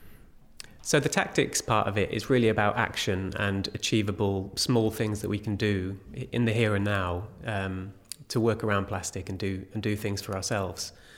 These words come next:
So it's, you know, it's set in, not, not quite in opposition, but it's, it's deliberately not a strategic organisation. It's not a think tank. It's not producing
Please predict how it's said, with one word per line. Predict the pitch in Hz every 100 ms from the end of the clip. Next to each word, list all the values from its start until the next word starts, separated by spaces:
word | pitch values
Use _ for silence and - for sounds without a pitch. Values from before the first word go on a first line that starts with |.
| - - -
So | - 110
it's, | - - - - -
you | - 147
know, | 117
it's | -
set | 160 120
in, | 127 - 147
not, | 160 -
not | 147 143
quite | -
in | 123
opposition, | 120 104 113 - 101 98
but | 101
it's, | - - - - -
it's | - 104 - -
deliberately | - 127 131 113 113 110
not | 113 113 -
a | -
strategic | - 101 123 110 104 107
organisation. | 104 101 98 98 98 - 98
It's | -
not | 113 101
a |
think | - 107 104
tank. | - 101 98 98
It's | - -
not | 107 -
producing | - 98 101 - 101 98